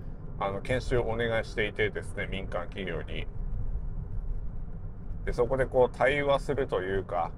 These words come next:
あー、こう、みんなでこう、ワークショップやるっていうような、あの、そういうですね、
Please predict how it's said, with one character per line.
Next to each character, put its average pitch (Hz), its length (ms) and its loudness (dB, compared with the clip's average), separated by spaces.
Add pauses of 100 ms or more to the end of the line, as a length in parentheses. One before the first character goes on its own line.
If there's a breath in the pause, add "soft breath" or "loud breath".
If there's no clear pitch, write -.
(100)
あ 101 340 -2
ー、 - 20 -6
こ 113 140 0
う、 - 20 -6
み 101 80 -2
ん 101 80 -2
な 139 100 0
で 143 120 -2
こ 92 440 0 (880)
う、 110 60 6
ワ 110 60 8
ー - 40 4
ク - 60 -4
シ 147 80 2
ョ - 20 4
ッ - 40 -2
プ 120 100 2
や 98 100 8
る 110 120 4
っ 110 60 0
て 107 160 0
い 95 180 2
う - 20 2
よ 95 200 4
う - 40 -2
な、 87 120 -2 (280)
あ 95 220 0
の、 92 280 -2
そ 104 300 0
う 101 80 0 (320)
い 107 220 -2
う - 20 -2
で 95 100 -2
す - 200 -6
ね、 92 40 0